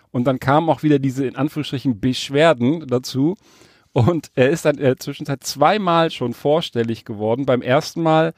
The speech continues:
ist er nach sechs Stunden ins Krankenhaus gegangen, beim zweiten Mal nach zwölf Stunden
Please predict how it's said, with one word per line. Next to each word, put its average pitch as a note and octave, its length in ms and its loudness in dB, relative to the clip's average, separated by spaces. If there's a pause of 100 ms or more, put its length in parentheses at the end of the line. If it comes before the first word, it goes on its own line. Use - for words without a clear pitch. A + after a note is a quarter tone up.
(400)
ist - 200 -4
er C3+ 80 4
nach B2+ 340 2
sechs B2 340 -2
Stunden C#3 360 -4
ins B2 180 -6
Krankenhaus C3 460 -4
gegangen, B2 240 -2
beim A2+ 140 -2
zweiten C#3 360 0
Mal C3+ 120 2
nach B2 180 -2
zwölf D#3 420 2
Stunden A#2 540 -4